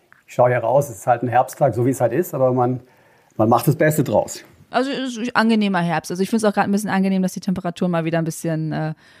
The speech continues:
Speaker 2: kühler sind und, äh, man schön laufen kann. Also, das ist ja für mich ziemlich wichtig. Und ich würd sagen, wir steigen direkt ins Thema ein. Du bist, äh, Selbstverteidigungscoach. Nennt man das so? Selbstverteidigungscoach, Trainer?
Speaker 1: Nein, wir haben
Speaker 2: Ja.
Speaker 1: ein, wir haben ein,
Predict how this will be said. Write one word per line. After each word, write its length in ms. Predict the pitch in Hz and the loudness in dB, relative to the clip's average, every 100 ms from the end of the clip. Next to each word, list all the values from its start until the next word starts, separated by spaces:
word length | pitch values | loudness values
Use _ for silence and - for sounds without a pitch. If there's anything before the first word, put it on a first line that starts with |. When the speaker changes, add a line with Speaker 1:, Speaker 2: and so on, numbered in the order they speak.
| _ _ | _ _
Speaker 2:
kühler 340 | - 247 233 202 | 0 4 4 2
sind 540 | 190 190 185 185 - | 0 -2 -2 -4 -8
und, 420 | 180 180 180 - | -6 -6 -6 -6
äh, 240 | - 190 180 - - 269 | -2 -2 -2 -10 -18 -8
man 280 | 208 226 240 | 2 4 4
schön 240 | - 269 | 4 4
laufen 340 | 262 311 - 220 | 6 4 2 -6
kann. 260 | 196 156 | -6 -6
Also, 140 | 165 185 | -6 -4
das 160 | 196 | -2
ist 140 | 202 208 | -2 -2
ja 80 | |
für 120 | 196 202 | -2 0
mich 360 | 196 - - | 0 -2 -12
ziemlich 420 | - 233 226 208 | -2 4 4 2
wichtig. 540 | 170 170 - 226 233 - _ _ - - - - - _ | -2 -6 -4 -4 -4 -10 _ _ -20 -20 -20 -20 -20 _
Und 460 | 202 202 202 196 196 | 0 2 2 0 -2
ich 120 | 196 | -4
würd 120 | 208 | 0
sagen, 160 | 226 233 | 2 2
wir 80 | |
steigen 580 | 220 208 208 233 262 262 | 0 -2 -2 0 4 4
direkt 300 | 233 208 233 | 4 -2 -4
ins 200 | - 220 | -2 -4
Thema 360 | - 226 220 208 | 0 2 4 2
ein. 340 | 190 208 262 262 | 0 2 4 4
Du 120 | 226 | 2
bist, 400 | 233 240 226 - | 2 2 0 -6
äh, 100 | - | -4
Selbstverteidigungscoach. 1800 | 180 165 190 - - - 262 247 - 214 202 185 - - 185 285 - 220 | -2 2 0 0 -12 -6 -6 -6 -4 -2 -2 -4 -6 -2 0 0 -2 -4
Nennt 200 | 185 185 | -2 -2
man 100 | 277 | 0
das 180 | 311 311 | -2 -4
so? 120 | 320 | -8
Selbstverteidigungscoach, 1000 | 311 269 277 311 277 294 - 349 294 - | -8 -6 -6 -6 -6 -6 -6 -6 -6 -8
Trainer? 480 | - 226 247 269 269 | -8 -4 -2 -2 2
Speaker 1:
Nein, 220 | 185 180 | 4 6
wir 240 | 175 175 | 4 4
haben 260 | 143 165 226 | 4 4 4
Speaker 2:
Ja. 80 | 208 | 4
Speaker 1:
ein, 460 | 240 151 160 156 135 | 4 6 6 4 2
wir 140 | 143 | 4
haben 200 | 170 170 | 2 0
ein, 260 | 127 131 | 0 -2